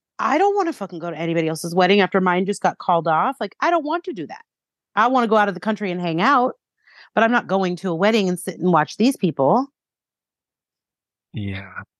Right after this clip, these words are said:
Speaker 1: Uh, poor Lindsay. Allegedly.
Speaker 2: <laughs> Allegedly.
Speaker 1: <laughs>
Speaker 2: Um, anything else on the breakups before we move into the new couple alert? <laughs>
Speaker 1: No, I'm just waiting for the next week of new breakups,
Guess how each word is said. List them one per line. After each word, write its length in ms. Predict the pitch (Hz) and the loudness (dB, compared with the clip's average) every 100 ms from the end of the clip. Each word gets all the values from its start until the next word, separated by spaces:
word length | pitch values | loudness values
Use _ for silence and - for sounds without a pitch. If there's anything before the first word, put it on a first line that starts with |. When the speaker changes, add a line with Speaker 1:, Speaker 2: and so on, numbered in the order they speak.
| _ _ - | _ _ -6
Speaker 1:
Uh, 260 | 170 170 160 _ _ _ - | -4 -4 -6 _ _ _ 0
poor 180 | 294 156 | 2 2
Lindsay. 440 | 131 - - 143 - _ _ _ _ _ _ _ _ _ _ _ _ _ - | 0 -4 -8 -8 -14 _ _ _ _ _ _ _ _ _ _ _ _ _ -4
Allegedly. 580 | 170 160 143 147 160 156 - _ | 0 2 0 -4 -6 -8 -10 _
Speaker 2:
<laughs> 200 | _ - | _ -2
Allegedly. 1400 | 139 104 - - 285 277 233 202 127 - 107 - 101 - | 0 0 0 2 2 2 2 2 0 -4 -14 -12 -14 -14
Speaker 1:
<laughs> 20 | - 190 254 196 269 - 277 240 | -12 -6 -6 -4 -4 -2 -2 0
Speaker 2:
Um, 380 | 156 156 151 151 - | 2 2 0 -2 0
anything 380 | 180 226 226 196 | 0 2 2 2
else 220 | 185 165 | 2 0
on 120 | 143 | -4
the 120 | 123 | -6
breakups 680 | 107 120 135 147 120 104 - | -10 -6 -4 -6 -8 -12 -12
before 200 | 107 117 | -6 -2
we 100 | 120 | 0
move 240 | 113 127 135 | 2 0 0
into 320 | 135 131 127 | -2 -4 -4
the 120 | 117 | -4
new 300 | 110 123 139 | -6 -6 -6
couple 440 | 131 127 131 107 98 | -6 -6 -4 -6 -6
alert? 380 | 95 104 107 - | -10 -12 -14 -2
<laughs> 40 | |
Speaker 1:
No, 400 | 202 233 285 339 | 2 4 2 2
I'm 240 | 233 262 262 | 2 4 4
just 200 | 262 226 | 2 4
waiting 480 | 240 269 277 294 294 | 4 4 2 2 2
for 100 | 294 | 2
the 80 | 285 | 2
next 280 | 294 - | 0 -2
week 220 | 262 320 339 | -2 0 0
of 80 | 294 | -2
new 180 | 339 | -2
breakups, 400 | 320 359 339 247 | -2 -4 -4 -6